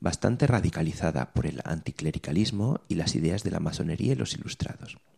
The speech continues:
Esta Asamblea General se juramentó en rebeldía, Y cuando el rey intentó volver a imponer la legalidad, las masas del estrato más bajo de la ciudad de París, llamadas sans-culottes, fácilmente manipulables,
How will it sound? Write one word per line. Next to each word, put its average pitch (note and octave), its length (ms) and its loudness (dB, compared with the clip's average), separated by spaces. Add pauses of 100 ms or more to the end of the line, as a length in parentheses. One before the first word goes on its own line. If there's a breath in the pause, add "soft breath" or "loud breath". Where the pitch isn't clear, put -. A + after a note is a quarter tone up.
(1000 loud breath)
Esta A#2+ 200 4
Asamblea G#2 340 4
General F2+ 440 2
se - 140 0
juramentó E2 520 4
en G#2 120 4
rebeldía, D#2+ 560 4 (200)
Y - 120 -2
cuando D#2+ 260 2
el D#2+ 60 4
rey G2 200 4
intentó E2 400 -2
volver G2 320 6
a F#2 40 4
imponer E2+ 440 2
la D2+ 140 -2
legalidad, G2 560 0 (480 loud breath)
las D#2+ 240 0
masas F#2 380 2
del E2 120 4
estrato G2 360 2
más F2 180 2
bajo F2+ 300 2
de D#2 60 0
la D2+ 100 0
ciudad D#2+ 220 2
de E2 100 4
París, F#2+ 460 -2
llamadas E2 440 -2
sans-culottes, F2 640 0 (520 loud breath)
fácilmente F2+ 560 2
manipulables, G2+ 800 2